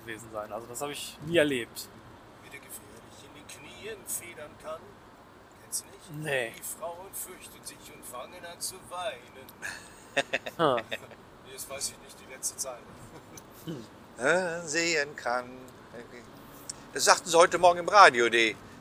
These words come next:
Speaker 3: haben ihm nahegelegt, der hatte drei Lieder gehabt, die auch so ein Hit waren. So eine Art Hit, aber die anderen beiden fallen mir nicht mehr ein. Und man hat ihm nahegelegt, ob er nicht Schlagersänger werden will. Aber dafür, sagt er,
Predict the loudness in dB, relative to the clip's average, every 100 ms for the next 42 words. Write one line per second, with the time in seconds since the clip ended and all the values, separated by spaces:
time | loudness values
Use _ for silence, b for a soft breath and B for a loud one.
0 | 2 2 4 6 12 12 12 6 4 4
1 | 4 6 4 2 -4 b b -20 -4 8
2 | 12 12 10 4 4 8 10 10 10 6
3 | 4 0 2 4 4 0 -2 -4 6 10
4 | 10 8 -2 -18 -20 -20 -20 -20 -20 -20
5 | -20 -20 -20 -12 -2 -2 0 0 6 6
6 | 6 4 0 2 2 2 0 0 0 -4
7 | -6 -4 2 6 8 6 0 -16 -20 -20
8 | -20 B B B 0 4 4 2 -4 0
9 | 4 4 4 6 6 6 4 2 2 0
10 | -2 0 0 2 6 6 4 2 4 4
11 | 6 2 2 -2 -2 -8 -18 -20 -20 -20
12 | -20 -20 -20 -20 -20 -20 -20 -20 -20 -20
13 | -18 -18 -20 -20 -20 -20 -18 4 6 8
14 | 6 6 4 4 2 2 8 8